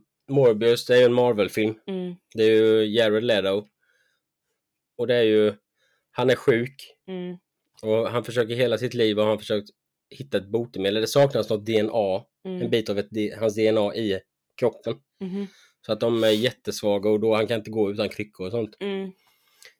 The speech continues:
Speaker 1: Men så finns det ju vampyrfladdermöss. Och då så tar han deras saliv och så gör han en formel av det.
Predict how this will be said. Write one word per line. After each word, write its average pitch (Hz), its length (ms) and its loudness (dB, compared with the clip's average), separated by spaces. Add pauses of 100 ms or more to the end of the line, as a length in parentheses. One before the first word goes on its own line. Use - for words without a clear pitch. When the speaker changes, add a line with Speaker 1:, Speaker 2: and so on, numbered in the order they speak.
(160)
Speaker 1:
Men 107 100 -8
så 113 120 -4
finns 139 280 4
det 113 80 -2
ju 110 260 2 (140)
vampyrfladdermöss. 113 1200 -4 (1700)
Och 110 140 -2
då 113 140 2
så - 120 -12
tar 117 300 2
han 104 320 -2 (140)
deras 107 360 0
saliv 110 540 2
och 104 120 -6
så 107 100 -4
gör 107 200 2
han 104 140 -2
en 101 100 0
formel 98 460 0
av 104 180 0
det. 104 240 2